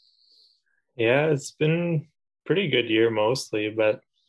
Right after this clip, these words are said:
now they need to win these couple games to take over second place 'cause they have to beat B C outright. Uh, 'cause B C has a season series there, so it's tough to see them come back and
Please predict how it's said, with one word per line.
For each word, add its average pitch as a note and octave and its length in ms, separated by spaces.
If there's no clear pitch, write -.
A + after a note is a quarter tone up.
now A2 160
they A2+ 160
need A#2 200
to A2 200
win A#2 160
these A#2 200
couple B2 300
games A#2 340
to - 120
take A#2 240
over A2 380
second A2 400
place C3 400
'cause G#2+ 160
they A2 100
have G#2 160
to G#2 140
beat G#2+ 280
B A2+ 160
C A#2 240
outright. B2 540
Uh, G2 220
'cause G2+ 180
B G#2+ 200
C A2 160
has G#2 240
a G2+ 60
season G#2 380
series G#2+ 400
there, G#2+ 240
so - 400
it's - 100
tough B2 200
to - 100
see C3 180
them A#2 440
come B2 200
back A#2 280
and A2 380